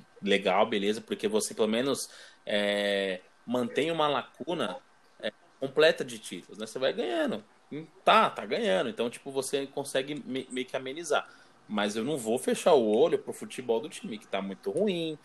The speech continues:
É, não dá pra admitir quatro. Eu quero ver, eu quero ver se o Rafael, o Zé Rafael vai continuar jogando. Porque se a desculpa era o Fagner, não vai,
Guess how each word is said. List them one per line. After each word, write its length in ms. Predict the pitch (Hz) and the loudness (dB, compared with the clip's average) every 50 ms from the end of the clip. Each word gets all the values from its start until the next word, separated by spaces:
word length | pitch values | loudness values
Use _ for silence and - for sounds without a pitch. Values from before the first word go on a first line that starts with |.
| - - - - - - - | -18 -20 -20 -20 -20 -8 0
É, 340 | - 117 107 104 101 98 92 - - _ | 4 4 6 6 4 2 0 -4 -10 _
não 140 | - 123 170 | -6 -4 -2
dá 140 | 151 123 123 | 0 0 -2
pra 140 | - 113 110 | -2 -2 -6
admitir 520 | 104 107 107 107 104 - - 104 104 104 - - | -6 -6 -8 -8 -8 -10 -10 -12 -12 -12 -10 -6
quatro. 420 | - 101 101 - - 110 110 107 - - - - - - - - - | -6 -6 -6 -6 -8 -10 -10 -10 -12 -14 -20 -20 -14 -12 -10 -4 0
Eu 140 | 135 139 | 0 0
quero 200 | - - 190 196 | 2 2 2 4
ver, 200 | 175 175 180 - | 4 4 4 2
eu 80 | 135 139 | 2 0
quero 180 | - 196 196 190 | 0 0 2 2
ver 80 | 185 160 | 0 0
se 80 | - | 0
o 60 | 175 | 0
Rafael, 300 | 170 160 - 175 151 127 | 0 2 4 4 4 4
o 40 | 120 | 2
Zé 120 | 120 127 131 | 0 -2 -4
Rafael 240 | 131 - - 131 120 | -4 -4 -6 -4 -4
vai 100 | 123 117 | -4 -6
continuar 380 | - 123 117 - 120 113 107 | -6 -8 -12 -10 -10 -8 -6
jogando. 320 | 110 110 104 95 95 87 87 | -6 -6 -6 -6 -8 -10 -12
Porque 240 | - _ - 110 110 | -14 _ -12 -12 -8
se 120 | - - | -6 -6
a 60 | 143 | -6
desculpa 320 | - - - - 135 - 135 | -6 -6 -10 -8 -4 -2 -2
era 80 | 131 - | -2 -2
o 40 | |
Fagner, 440 | - - 113 113 120 143 151 151 156 | -2 -2 -2 -2 -2 -2 -4 -8 -8
não 100 | 160 165 | -6 -4
vai, 140 | 156 165 | -2 -2